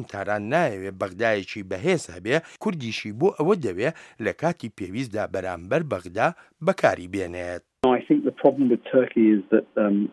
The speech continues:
Speaker 2: Turkey is frankly very upset about the referendum, uh, and the Kurdistan region government, um,
Speaker 1: ئەندرۆ
Speaker 2: really didn't
Speaker 1: ئەپستۆلۆ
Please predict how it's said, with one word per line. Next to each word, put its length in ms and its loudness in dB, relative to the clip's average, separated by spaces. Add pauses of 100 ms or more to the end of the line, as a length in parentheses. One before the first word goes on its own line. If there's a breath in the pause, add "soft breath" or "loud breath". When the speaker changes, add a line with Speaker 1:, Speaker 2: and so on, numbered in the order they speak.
(180)
Speaker 2:
Turkey 340 6 (160)
is 80 0 (120)
frankly 360 6 (260)
very 280 6
upset 420 -6
about 240 2
the 60 0 (100)
referendum, 460 -2 (240)
uh, 280 2
and 80 4 (100)
the 140 -4
Kurdistan 560 2 (160)
region 260 2 (140)
government, 340 -2 (220)
um, 180 -6
Speaker 1:
ئەندرۆ 160 2
Speaker 2:
really 80 -2
didn't 200 -4
Speaker 1:
ئەپستۆلۆ 380 -4